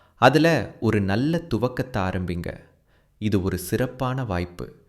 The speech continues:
கடவுள் உங்களுக்கு ஒரு நல்ல பொக்கிஷத்தை கொடுக்கறாரு. இதுவரை விட்டதை ஆரம்பிக்க போறீங்க. மைனஸா இருந்ததை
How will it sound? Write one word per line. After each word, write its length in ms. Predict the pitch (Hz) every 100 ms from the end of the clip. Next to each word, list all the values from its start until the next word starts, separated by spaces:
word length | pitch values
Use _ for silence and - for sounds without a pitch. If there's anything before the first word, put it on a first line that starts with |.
| _ _ _ _ -
கடவுள் 580 | 147 180 170 170 180 -
உங்களுக்கு 480 | 123 123 123 123 110
ஒரு 180 | 107
நல்ல 360 | 98 95 131 156
பொக்கிஷத்தை 680 | 156 107 - 160 156 - 101
கொடுக்கறாரு. 520 | 95 92 87 87 87 - _ _ _ _ -
இதுவரை 420 | 110 113 107 135
விட்டதை 520 | 113 - 107 98 98 85 - -
ஆரம்பிக்க 540 | 90 104 131 110 -
போறீங்க. 460 | - 92 85 87 - - _ _ - - _ -
மைனஸா 440 | 117 160 190 185 175
இருந்ததை 500 | 143 131 127 117